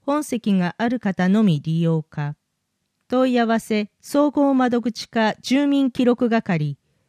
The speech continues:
電話、零三五二一一の四二零零。コンビニ交付サービスの休止。システム改修のため、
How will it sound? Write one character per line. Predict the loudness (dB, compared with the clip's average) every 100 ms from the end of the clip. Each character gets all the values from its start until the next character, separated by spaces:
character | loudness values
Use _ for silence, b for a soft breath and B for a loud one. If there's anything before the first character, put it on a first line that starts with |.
| _ _ _ _
電 | 2 2
話、 | 2 -2 -6 _ _ _
零 | 0 2
三 | 0 0 0 0 -4 _ 0
五 | 2 2
二 | 0 2 2
一 | 0 -2 -2
一 | 0
の | 0 0 -2 _ _
四 | 2 2 4
二 | 2 2 2
零 | 2 0
零。 | 0 0 -2 -6 _ _ _ _ _ _ _ _ _ _ _ _ _ _ _ _ _ _ _ _ _ _ _
コ | -2 0
ン | 0
ビ | -2
ニ | -4 -6
交 | -4 -4 -4
付 | -6
サ | -2 0
ー | 2
ビ | 0
ス | 2
の | 2 2
休 | -2 0 0
止。 | 0 -4 -8 -8 _ _ _ _ _ _ _ _
シ | _ -6 -4
ス | -2
テ | -2
ム | 0 -2
改 | -2 -4 -4
修 | -2 0
の | 0 0
た | -2
め、 | -2 -2